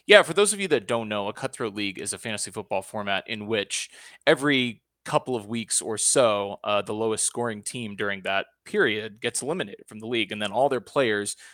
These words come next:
just go into free agency, and it's a free-for-all, and everybody picks 'em up, and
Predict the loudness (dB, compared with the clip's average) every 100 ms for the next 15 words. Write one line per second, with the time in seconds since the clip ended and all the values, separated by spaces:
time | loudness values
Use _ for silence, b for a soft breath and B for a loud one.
0 | B -6 0 2 2 -2 -4 -2 0 -2
1 | -6 -6 -2 0 0 -4 -8 -4 -2 0
2 | 2 2 2 0 -4 -6 -4 -6 -6 -6
3 | -4 0 0 -2 -8